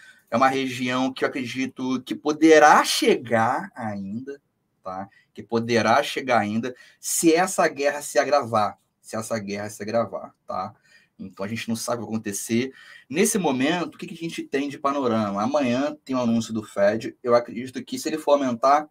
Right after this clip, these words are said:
o mercado já precificou, ele deve aumentar muito pouquinho ou manter.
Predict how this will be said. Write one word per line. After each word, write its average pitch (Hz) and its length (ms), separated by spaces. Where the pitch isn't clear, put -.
o 110 60
mercado 117 440
já 123 140
precificou, 147 640
ele 113 80
deve 117 180
aumentar 127 340
muito 135 360
pouquinho 151 560
ou 135 120
manter. 143 460